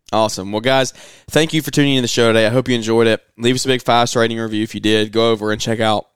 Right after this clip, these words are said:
everything that Cornell has going on there. Check out Lawn Care Power Moves with him and Cedric. Really awesome show. Love getting to listen in and tune into what they have going on. Just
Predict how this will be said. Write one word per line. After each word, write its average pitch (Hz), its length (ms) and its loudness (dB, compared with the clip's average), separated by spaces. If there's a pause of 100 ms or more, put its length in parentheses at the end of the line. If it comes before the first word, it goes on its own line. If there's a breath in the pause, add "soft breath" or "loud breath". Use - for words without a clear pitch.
(120)
everything 117 400 -2
that 80 100 -8
Cornell 110 320 -2
has 110 160 -4
going 110 160 -2
on 107 160 -2
there. 110 160 -2
Check 117 160 -2
out 110 100 2
Lawn 113 160 0
Care 110 140 -6
Power 113 240 0
Moves 110 300 -4
with 104 200 -2 (380 loud breath)
him 151 140 0
and 135 80 0
Cedric. 147 400 0 (180)
Really 123 240 2
awesome 120 300 0
show. 117 260 2
Love 113 240 0
getting 101 180 -6
to 107 60 -4
listen 110 260 0
in 107 160 -4
and 104 100 -8
tune 107 200 -8
into 107 160 -8
what 107 140 -6
they 110 120 -6
have 107 160 -4
going 104 220 -4
on. 104 220 -4
Just 110 200 -4